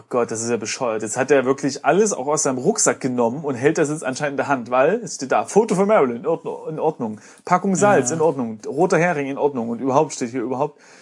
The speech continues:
Speaker 1: alles, okay.
Speaker 2: Ich hab noch mal, genau, ist bei mir genauso. Ich hab, ähm, ähm, noch mal ins Inventar geschaut.
Speaker 1: Ja.
Speaker 2: Es ist noch alles da,
Speaker 1: Ja.
Speaker 2: logisch. Äh, jetzt ist allerdings nur der Schädel im Rucksack.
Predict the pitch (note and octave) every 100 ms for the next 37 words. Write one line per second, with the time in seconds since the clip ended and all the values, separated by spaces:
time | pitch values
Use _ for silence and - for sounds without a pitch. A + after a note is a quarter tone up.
0 | - _ - - C3 C3+ - A#2+ C3+ -
1 | G3 F#3+ F3 F3 E3+ D#3 - D#3+ D#3 C#3
2 | D#3 D#3+ F3+ G3+ F#3+ D#3+ D#3 E3 D#3+ D3
3 | - D3 _ _ E3 D3+ D3+ D3 D#3 _
4 | _ _ _ _ _ _ - C#3 C3+ C3+
5 | C3 C3 C3 C3 C3+ D3+ C#3+ C3+ C#3 C3+
6 | - D3+ F3+ - D#3+ F3 C4 C3 - _
7 | _ - C3+ G#3 - F#3 - - C#3+ E3
8 | - - A#2+ F3+ A#3+ C#3 C#3 C#3+ G3+ A#3
9 | - - - D#3 D#3 D3 - - D3 D#3
10 | C#3 C3+ C#3 F#3+ C4 G#3 - F#3+ E3 D3+
11 | C3+ - - -